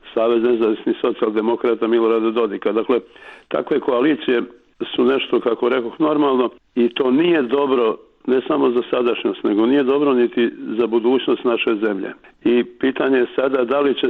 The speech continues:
se dogoditi u nekim dijelovima Bosne i Hercegovine malo drukčija prekombinacija vlasti. Imamo sada tu nekoliko političkih partija koje ne pripadaju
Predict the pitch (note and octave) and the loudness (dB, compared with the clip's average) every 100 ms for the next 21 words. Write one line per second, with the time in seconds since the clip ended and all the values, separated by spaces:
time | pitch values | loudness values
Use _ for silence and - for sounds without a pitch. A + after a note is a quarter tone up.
0 | - A#2+ G#2+ A2+ C3+ D3+ D3+ - A2 G2+ | -2 -2 0 0 0 0 -2 -2 -2 -2
1 | - - - - - G#2+ A#2 D3 - B2 | -10 -20 -20 -18 -2 2 2 0 0 0
2 | A2 B2 B2 C3 A#2 A2+ B2 - A#2 - | 2 0 2 2 2 0 -2 0 0 0
3 | A#2 - B2 G#2+ A2 - - _ A2+ B2 | -6 -2 0 2 0 -4 -14 _ -2 0
4 | C3 A#2 G#2 - G#2+ A#2+ D3 - C#3+ A2+ | 2 0 -2 -10 -4 -2 -2 -2 0 0
5 | - _ - A#2 - A#2+ A2 A2+ A2+ A2 | -4 _ -4 -2 0 0 2 2 0 -2
6 | - A2 G2 - _ A2+ A2 G#2+ G2+ - | -2 -2 -2 -12 _ -4 0 0 -2 -4
7 | F#3 F3 - - B2 A2+ - A#2+ A#2+ A2+ | -4 -4 -6 -4 0 0 0 0 0 0
8 | A#2+ B2+ A#2+ A#2 A2+ A#2 G#2 A#2+ A#2 - | 2 2 0 0 0 -2 0 0 0 -2
9 | - B2+ B2 - A#2 - A#2 A2+ G#2+ G2+ | -2 -2 -2 -2 -2 0 0 2 0 0
10 | A#2 D#3 - C3 C#3+ - C#3+ A#2+ A#2+ A2+ | 0 0 0 0 0 0 -2 2 2 2